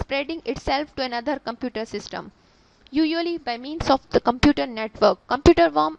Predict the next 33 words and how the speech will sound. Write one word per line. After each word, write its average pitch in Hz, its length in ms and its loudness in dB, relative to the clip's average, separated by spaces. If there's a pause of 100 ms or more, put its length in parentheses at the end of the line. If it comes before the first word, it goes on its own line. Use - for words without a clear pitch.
(140)
एक - 240 -10
ऐसा 311 240 0
प्रोग्राम 294 540 -2
है 294 280 -6 (200)
जिसको 262 440 2 (140)
सलाहियत 269 640 -2
होती 277 380 -2
है 277 260 -4 (1300)
एक 262 180 0 (220)
दो 240 240 6
में 285 160 -4
से 262 140 -4
चार 262 300 0
होने 302 280 -2
की, 294 220 -6
चार 247 260 -2
में 262 120 -6
से - 120 -2 (100)
आठ 247 260 -2
होने 294 220 -2
की, 294 220 -6
means 262 280 -8 (500)
it - 180 -6
has, 302 220 -2 (140)
it - 180 -10
can 302 200 -6 (120)
also 302 340 4 (160)
reproduce। 220 680 0
ये 254 180 -4
भी 311 140 -2
virus 262 420 2
की 285 80 -8
तरह 247 360 -4